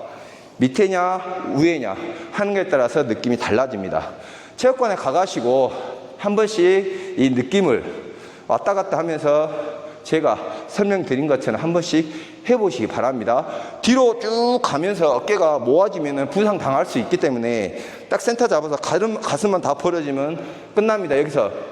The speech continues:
어깨가 더 뒤로 가면은 어깨가 부담되겠죠. 가슴만 다 벌어지면서 그대로 앞으로 오면 됩니다. 팔꿈치로 그대로 밀어주면 돼요. 안 뜻이도 아니고 그냥 손날에 걸쳐서 팔꿈치만 그대로 밀어준다는 그런 느낌으로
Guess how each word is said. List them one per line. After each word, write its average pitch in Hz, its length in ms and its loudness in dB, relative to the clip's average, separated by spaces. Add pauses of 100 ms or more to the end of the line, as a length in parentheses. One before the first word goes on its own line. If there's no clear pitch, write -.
(220)
어깨가 175 300 4
더 165 140 2
뒤로 208 240 4
가면은 113 380 -2 (640)
어깨가 - 340 2
부담되겠죠. 113 680 0 (460)
가슴만 220 420 0
다 185 140 2
벌어지면서 185 560 2
그대로 180 400 4
앞으로 143 300 0
오면 143 160 -2
됩니다. 107 440 0 (240)
팔꿈치로 170 680 2
그대로 165 460 2
밀어주면 147 500 2
돼요. 98 280 2 (480)
안 170 280 -2
뜻이도 180 340 -4
아니고 95 360 -2 (240)
그냥 110 160 0
손날에 156 460 -2
걸쳐서 147 500 2
팔꿈치만 156 680 0
그대로 98 320 0
밀어준다는 98 540 0 (360)
그런 175 280 0
느낌으로 139 800 2